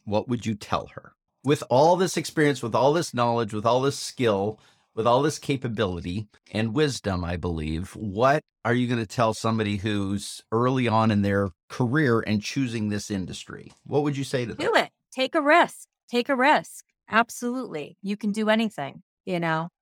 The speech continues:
Speaker 2: You can do anything. I mean, I don't have any pro-, big, profound words. It's just, like, 'cause some of it I just didn't consciously think of. I just, you know, I just took a chance.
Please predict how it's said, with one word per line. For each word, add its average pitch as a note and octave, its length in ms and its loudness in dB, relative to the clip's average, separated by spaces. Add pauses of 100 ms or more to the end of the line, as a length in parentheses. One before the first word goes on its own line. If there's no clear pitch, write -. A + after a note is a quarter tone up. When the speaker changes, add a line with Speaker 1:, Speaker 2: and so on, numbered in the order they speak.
Speaker 2:
You G3 80 -8
can F#3 140 -10
do F#3+ 180 -2
anything. F#3 500 -6 (320)
I G3 80 -4
mean, G#3+ 160 2
I G#3+ 80 2
don't A#3+ 160 0
have A#3+ 160 0
any A3 160 0
pro-, - 220 -14 (100)
big, G#3+ 220 -6
profound G#3 580 0
words. G#3+ 460 -2
It's F3 100 -14
just, F3+ 240 -8
like, F3+ 240 -2
'cause G3 160 -6
some G3+ 220 -2
of G#3 120 0
it A3 220 2 (180)
I F#3+ 160 2
just F#3+ 300 -10
didn't G3+ 260 -10
consciously F3+ 640 -4
think G#3 220 -2
of. E3 260 0
I D#3+ 140 -4
just, - 440 -8
you F#3+ 100 -2
know, E3+ 220 0
I F3 160 -2
just F3+ 320 -10
took G#3 200 -6
a B3 40 -8
chance. G#3+ 800 0